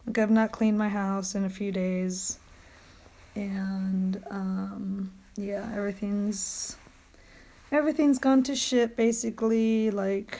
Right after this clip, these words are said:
one hundred percent. It does not look good. So, whatever. All right, I'll clean my house. I'll be responsible. So, let go of the death card,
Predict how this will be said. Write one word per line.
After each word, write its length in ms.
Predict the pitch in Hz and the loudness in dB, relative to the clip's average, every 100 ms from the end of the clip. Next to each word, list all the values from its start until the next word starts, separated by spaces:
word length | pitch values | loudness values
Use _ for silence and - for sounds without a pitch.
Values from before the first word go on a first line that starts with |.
| - | -8
one 240 | 233 220 214 | 0 2 2
hundred 280 | 214 214 | 0 0
percent. 680 | 208 220 - 196 196 196 190 | -2 -4 -2 0 0 0 -2
It 120 | 214 | -8
does 200 | - 175 | -8 -4
not 360 | 190 185 185 208 | 0 0 0 0
look 220 | 208 - | -4 -2
good. 640 | 226 214 214 208 208 220 - - - - - - - - - - - - | 0 2 2 2 2 0 -4 -16 -20 -20 -20 -20 -20 -20 -20 -20 -20 -16
So, 680 | - 240 202 196 190 190 - - - - - - - - - - - - | -14 -8 -4 0 2 0 -2 -14 -20 -20 -20 -20 -20 -20 -20 -20 -20 -6
whatever. 680 | 233 233 226 226 226 226 233 226 - | 0 2 2 4 4 4 2 -4 0
All 80 | 240 | 4
right, 240 | 226 226 226 - - | 6 4 0 -12 -10
I'll 100 | 208 | -8
clean 320 | 202 220 220 | -2 2 4
my 120 | 226 | 4
house. 520 | 214 202 202 196 196 226 | 2 0 -2 -2 -4 -8
I'll 60 | |
be 180 | 185 196 | -4 -2
responsible. 1120 | 202 202 214 202 202 - 190 196 190 190 190 190 - - - - - - - - - - - - - - - | -2 -2 -4 -2 -4 -4 -4 0 0 2 0 -4 -14 -20 -20 -20 -20 -20 -20 -20 -20 -20 -20 -20 -20 -20 -10
So, 300 | - 226 220 | -2 0 2
let 260 | 220 233 233 | 2 2 2
go 300 | 240 226 220 | 4 4 4
of 140 | 190 | 2
the 120 | 190 190 | -4 -2
death 360 | 214 311 - | 0 -2 -4
card, 720 | - 190 185 190 240 311 339 | -4 -2 0 0 0 0 -2